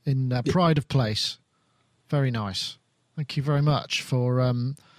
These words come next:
Speaker 1: well, thanks for, thanks for getting it sorted out in time for the next show. I appreciate it. Anyway, um, let's now <laughs> go on to the, uh,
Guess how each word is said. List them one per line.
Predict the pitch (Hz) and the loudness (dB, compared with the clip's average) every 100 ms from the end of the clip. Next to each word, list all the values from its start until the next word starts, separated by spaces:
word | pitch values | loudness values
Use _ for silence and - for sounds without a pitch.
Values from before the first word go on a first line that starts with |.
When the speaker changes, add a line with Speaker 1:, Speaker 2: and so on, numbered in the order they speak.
| - - - _ | -20 -20 -20 _
Speaker 1:
well, | 285 190 | 2 4
thanks | 220 208 | 4 2
for, | 196 165 | 0 -2
thanks | - 254 214 | -2 -2 0
for | 196 | 0
getting | 156 - 190 | 2 2 2
it | 196 | 0
sorted | 208 180 | -2 0
out | 185 190 | 0 0
in | |
time | 180 196 180 | 0 2 0
for | |
the | 190 | -2
next | 202 - | -2 0
show. | 240 175 110 - _ _ _ _ _ _ | 2 2 0 -4 _ _ _ _ _ _
I | 185 | -8
appreciate | - 214 - 127 | 0 0 2 2
it. | 123 - - - - - | 0 -2 -8 -14 -14 2
Anyway, | 233 196 143 | 8 10 8
um, | 180 190 190 | 6 6 6
let's | 196 226 - | 4 4 4
now | 202 202 180 - | 4 8 8 8
<laughs> | 175 143 | 6 8
go | 160 202 | 8 10
on | 151 185 | 10 8
to | 156 190 170 | 6 6 8
the, | 156 156 151 | 8 8 6
uh, | 165 151 143 | 4 4 4